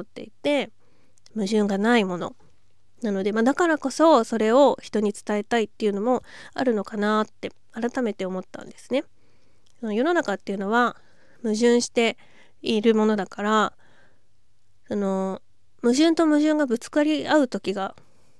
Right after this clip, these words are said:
多々あるんですよね。自分の中の矛盾と、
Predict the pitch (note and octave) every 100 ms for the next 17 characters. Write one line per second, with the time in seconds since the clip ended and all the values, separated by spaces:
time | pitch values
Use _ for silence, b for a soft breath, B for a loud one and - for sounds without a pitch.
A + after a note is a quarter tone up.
0 | - - - - - - B3+ G3+ G#3 G#3+
1 | - - - A#3+ D4+ - b b b b
2 | b - A3+ A#3+ C4+ C#4 D#4+ D4+ A3+ G3
3 | F#3+ G3+ F#3 - G#3 G3